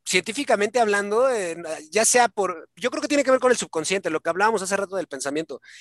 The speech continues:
La gente que tiene una creencia religiosa suele vivir más tranquila. Algunos dicen que es porque, pues, ya relegas las responsabilidades de tu vida a un ser superior,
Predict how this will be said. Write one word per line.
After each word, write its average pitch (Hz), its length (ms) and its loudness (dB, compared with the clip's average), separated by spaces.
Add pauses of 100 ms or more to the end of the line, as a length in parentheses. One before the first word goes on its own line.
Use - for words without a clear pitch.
(160)
La 170 140 4
gente 269 420 2
que 214 120 0
tiene 226 300 2
una 226 220 2
creencia 175 960 -2
religiosa 165 800 -4 (300)
suele 214 260 2
vivir 196 180 0
más 202 200 2
tranquila. 180 580 -6 (420)
Algunos 233 320 4
dicen 254 200 4
que 240 80 4
es 208 60 -4
porque, 214 220 -2
pues, 165 140 -10
ya 196 220 4
relegas 196 420 0
las 175 160 0
responsabilidades 160 720 -2
de 175 80 -2
tu 143 120 -12
vida 170 260 -4
a 165 40 0
un 170 80 -4
ser 165 160 -2
superior, 147 420 -8